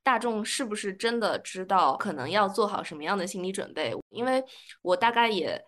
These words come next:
比较了解你们下场去做全职博主的，我真的觉得非常值得给大家分享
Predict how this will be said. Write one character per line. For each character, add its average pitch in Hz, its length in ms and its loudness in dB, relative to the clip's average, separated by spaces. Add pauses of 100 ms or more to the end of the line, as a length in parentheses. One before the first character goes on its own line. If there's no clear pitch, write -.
比 196 160 -4
较 214 160 4
了 170 240 -2
解 208 220 -2
你 170 180 -8
们 98 320 -6
下 - 180 0
场 214 240 -2
去 196 220 0
做 196 180 2
全 175 280 -6
职 180 100 -4
博 - 220 0
主 - 180 -10
的， - 180 -12 (200)
我 208 100 -4
真 247 160 0
的 285 100 0
觉 214 120 0
得 202 120 -2
非 254 200 2
常 196 340 -4 (300)
值 190 200 0
得 180 220 0
给 165 160 -8
大 170 100 -6
家 175 120 -4
分 202 200 -4
享 233 160 -4